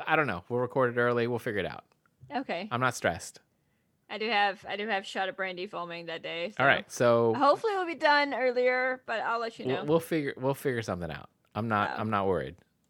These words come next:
Speaker 1: We'll figure it out. Uh, so these, these stories are in no particular order <laughs> at all. It's just
Speaker 2: <laughs>
Speaker 1: kinda just as I remembered and as I found things.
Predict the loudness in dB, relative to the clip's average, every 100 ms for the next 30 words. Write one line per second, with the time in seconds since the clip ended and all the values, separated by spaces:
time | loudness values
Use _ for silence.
0 | _ -8 -4 0 0 -2 _ _ -20 -20
1 | -6 6 8 10 10 8 8 8 8 6
2 | 4 4 8 12 12 10 4 0 0 -2
3 | -4 0 4 6 6 4 4 4 2 -2
4 | -2 -6 -4 -4 -4 -6 -8 -8 -8 -6
5 | -4 -2 0 2 2 0 -2 -2 2 4
6 | 8 8 8 6 4 2 0 2 2 0
7 | -2 2 6 6 6 4 2 2 0 0
8 | 0 2 2 2 0 0 -4 -6